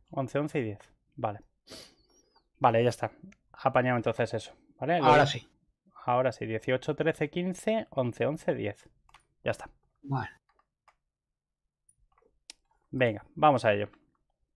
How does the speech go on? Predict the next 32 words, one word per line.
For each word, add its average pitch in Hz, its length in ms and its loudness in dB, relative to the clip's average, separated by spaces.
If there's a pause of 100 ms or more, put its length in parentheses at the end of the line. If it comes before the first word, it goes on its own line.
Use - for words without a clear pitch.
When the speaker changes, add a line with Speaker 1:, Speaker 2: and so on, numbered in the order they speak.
(500)
Speaker 1:
Entonces, 156 360 8
ahora, 156 180 10
una 165 160 6
vez 170 80 6
que 147 340 6
tenemos 123 720 2
el 131 140 0
tema 117 260 2
este, 110 300 -4 (320)
eh, 143 540 6
clase 180 240 6
de 175 80 8
armadura, 170 680 4 (200)
cota 151 220 4
de 120 60 6
escamas, 208 540 2
que - 140 -2
serían 135 280 0
los 117 100 0
catorce 170 360 0
más 165 160 -2
el 180 60 -2
bonificador 127 500 2
de 135 80 4
destreza, 170 380 2
que - 80 -6
hemos 131 100 -4
dicho 131 220 -4
que - 80 -2
era 120 80 2
más 117 200 -2
uno, 233 340 -2